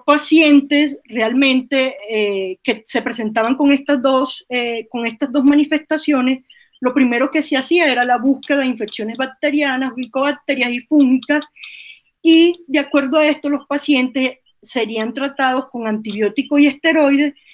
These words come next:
en caso de infección. En caso contrario, solamente recibían pulsos iniciales de metilprednisolona durante tres días como, digamos, la terapia estándar.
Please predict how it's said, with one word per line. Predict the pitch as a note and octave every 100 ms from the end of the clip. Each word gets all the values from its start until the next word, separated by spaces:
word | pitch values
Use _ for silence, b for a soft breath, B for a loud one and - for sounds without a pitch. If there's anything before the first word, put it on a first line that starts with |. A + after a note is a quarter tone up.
| b -
en | A#3+
caso | A3+ A3 C#4
de |
infección. | C#4+ D#4+ - D#4+ D4
En | A#3+
caso | A3 C4+
contrario, | D4+ D4+ D#4 C#4+ D4+
solamente | - A#3+ B3 C4+ C4+ C4 C#4+
recibían | C4+ C4 A3+ A3 A#3+
pulsos | - B3+ B3 C4
iniciales | C#4 D4+ D4 C4+ B3
de | A#3
metilprednisolona | G#3+ A3 G3+ C4+ C#4 C#4+ C#4+ D#4 C#4+ C4+ C4+ - B B -
durante | A3+ A3 G#3+ A3
tres | A3 A3+ G#3+
días | C#4+ D#4 -
como, | A#3 G#3+ F#3+ F#3 - - G3+
digamos, | A3 G#3 G3+ A#3+
la | A#3+ A#3
terapia | G3+ F3+ - G#3+ G#3+ -
estándar. | - - - G3+ F3 D#3+